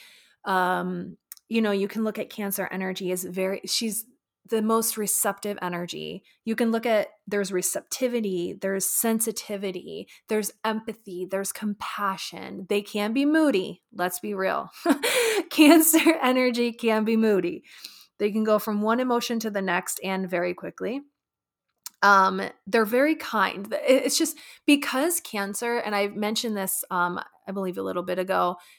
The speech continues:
Cancer is probably one of those signs where they can achieve emotional intelligence because they, they are more in tune with their emotions. They do tend to kind, like, you know, the crab, right? Like, the,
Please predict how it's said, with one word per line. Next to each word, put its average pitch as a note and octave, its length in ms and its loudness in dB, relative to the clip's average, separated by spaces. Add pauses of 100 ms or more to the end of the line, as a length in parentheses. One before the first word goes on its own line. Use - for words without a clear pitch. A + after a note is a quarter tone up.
(120)
Cancer D4 360 0
is E4 100 0
probably A3 480 0
one F#3+ 200 0
of F#3+ 100 -4
those F#3+ 220 0
signs F#3+ 520 0
where G3+ 260 0
they G3 140 -2
can G3+ 200 -6
achieve F#3+ 580 -4
emotional F3+ 440 -4
intelligence - 720 -6
because F3+ 640 -2 (500)
they, G#3 840 4 (460)
they A#3+ 380 4
are A3 260 10
more A3 300 2
in G3+ 80 0
tune F#3 280 -2
with G3+ 120 -6
their A3 120 0
emotions. C4 600 -2
They G3+ 180 0
do G3 320 -4
tend G3+ 300 -6
to F#3+ 120 -6
kind, - 320 -6
like, A#3 260 0
you E4 100 0
know, G#3 160 6
the A#3 100 -2
crab, B3+ 460 2
right? F#3 280 0
Like, G3 200 -6
the, F3+ 300 -2